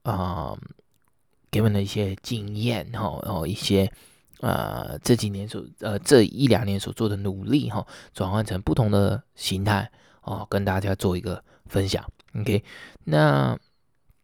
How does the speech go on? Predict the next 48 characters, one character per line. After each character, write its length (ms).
就 120
怎 120
么 80
讲？ 260
那 240
另 160
外 140
一 20
个 360
最 140
大 180
的 60
期 180
望 200
可 100
能 140
就 100
是， 280
呃， 340
换 160
一 60
个 60
好 120
工 180
作 160
吧。 280
对 100
啊， 220
那 220
我 140
觉 140
得 220
就 160
是 180
可 140
能 160
以 300
现 200
在 120
目 160
前 160
的 120
经 160
济 120
压 180
力 140
来 160
讲， 220